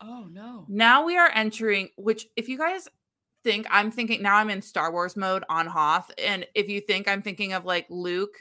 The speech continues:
Speaker 2: who gets, like, captured by that Yeti looking thing, and he's hu-, hanging upside down, and he's trying to grab his lightsaber, and he's, like,
Speaker 1: Mm-hmm, mm-hmm,
Speaker 2: trying to use the Force, and
Speaker 1: mm-hmm.
Speaker 2: it's stuck in the snow. Anyway, not
Speaker 1: Yes,
Speaker 2: important,
Speaker 1: yes.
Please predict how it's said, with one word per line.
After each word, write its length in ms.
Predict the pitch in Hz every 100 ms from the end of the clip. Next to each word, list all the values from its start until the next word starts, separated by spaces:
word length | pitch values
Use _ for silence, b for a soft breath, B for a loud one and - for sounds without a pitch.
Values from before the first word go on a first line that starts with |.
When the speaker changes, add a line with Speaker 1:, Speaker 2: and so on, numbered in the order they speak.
| _
Speaker 2:
who 180 | 185 196
gets, 540 | 170 175 160 - - - _ _ _ _ _ _
like, 220 | 190 165 - _
captured 520 | - 147 - 202 190
by 140 | 175 170
that 340 | 160 147 -
Yeti 360 | 170 170 165 175
looking 320 | 190 214 208
thing, 420 | 208 202 196 202 - _ _ _ _
and 580 | 196 190 180 180 170 160 -
he's 260 | 190 208
hu-, 160 | - 190 185
hanging 340 | 208 196 190
upside 320 | 170 - 185
down, 220 | 175 170
and 100 | 180
he's 140 | 196 175
trying 260 | - 185
to 60 | 180
grab 260 | 175 170 170
his 180 | 170
lightsaber, 680 | 165 165 180 - 190 170 175
and 120 | 175 180
he's, 100 | 165
like, 160 | 151
Speaker 1:
Mm-hmm, 320 | 151 143 - 190
mm-hmm, 220 | 185 160
Speaker 2:
trying 180 | 247 233
to 60 |
use 160 | 226 220
the 80 | 220
Force, 440 | 214 208 202 196
and 80 | - 208
Speaker 1:
mm-hmm. 60 |
Speaker 2:
it's 140 | - -
stuck 220 | - 214
in 80 | 220
the 80 | 208
snow. 420 | - 196 190 196
Anyway, 320 | 190 170 143 147 _
not 320 | 123 196 202
Speaker 1:
Yes, 20 |
Speaker 2:
important, 380 | 214 208 185 165
Speaker 1:
yes. 160 | 175